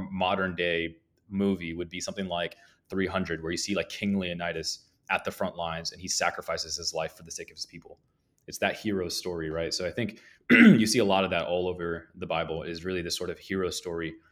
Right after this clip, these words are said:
um, this level of integrity, sacrifice, um, generosity, things that, like, like, radical versions of that, where people die for the sake of their people. Um, it's not like, "Oh, hey, like, I gave up some money and I donated something to, like, the homeless." It's like,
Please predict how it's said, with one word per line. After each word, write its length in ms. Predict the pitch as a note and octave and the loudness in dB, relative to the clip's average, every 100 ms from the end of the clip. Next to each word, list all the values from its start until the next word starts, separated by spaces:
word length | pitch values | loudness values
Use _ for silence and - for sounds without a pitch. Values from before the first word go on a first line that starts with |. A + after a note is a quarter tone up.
| _ | _
um, 260 | F2 E2+ E2 | -6 -6 -4
this 140 | D#2+ F#2+ | -6 -2
level 260 | F2+ F#2 | -2 0
of 220 | F2 E2+ - - _ - | 2 0 -4 -16 _ -8
integrity, 720 | F#2+ - G#2 G2+ G2 G2 - | -4 2 4 4 2 0 -2
sacrifice, 920 | - F#2+ F2+ F#2+ - F2+ F2 - - _ _ - | -4 0 0 -2 -4 -2 -2 -2 -6 _ _ -12
um, 360 | E2+ D#2+ D#2+ | -8 -6 -6
generosity, 800 | D#2 F#2+ F2+ F2 E2+ F2 E2+ E2+ - _ | -4 -2 0 -2 -2 -4 -8 -10 -12 _
things 260 | - G2+ F#2 | -6 -2 0
that, 120 | F#2 | 0
like, 100 | F#2+ | 0
like, 120 | F2 F2 | 0 -2
radical 640 | F#2 F#2+ F#2 - D#2 D2+ E2 | 4 4 4 0 -6 -6 -2
versions 300 | F2 D#2+ D#2+ | -2 -2 -8
of 120 | D2+ | -6
that, 200 | D2+ D2 | -6 -2
where 160 | F2 | -2
people 460 | - G2 F2+ E2+ - _ - F2 | -2 -6 -4 -4 -6 _ -12 2
die 300 | F#2 F2+ F2 | 4 6 2
for 120 | F2+ | -2
the 80 | E2+ | -8
sake 200 | E2+ E2 | -8 -8
of 60 | |
their 100 | D#2+ | -10
people. 360 | D2+ E2+ D2 - _ _ - | -12 -12 -12 -14 _ _ -10
Um, 200 | D#2+ D#2+ | -8 -6
it's 120 | F#2+ | -4
not 160 | A#2 A2 | 0 2
like, 160 | F#2 G2 | 0 0
"Oh, 100 | A#2 | 0
hey, 180 | B2 A2 | 2 2
like, 180 | G2 F#2+ | 0 -2
I 60 | |
gave 180 | G#2 G2+ | -4 -4
up 100 | G#2 | -6
some 120 | - | -6
money 240 | G2 G2 F2+ | -4 -4 -6
and 80 | F2+ | -8
I 60 | |
donated 380 | F2 F#2 F2+ F2 | -6 -6 -6 -10
something 240 | F#2+ F2+ E2+ | -12 -14 -12
to, 100 | E2+ | -8
like, 220 | E2 - | -8 -8
the 60 | D#2+ | -12
homeless." 360 | F2+ D#2+ - | -12 -14 -18
It's 120 | - A2+ | -2 2
like, 200 | F#2+ | 2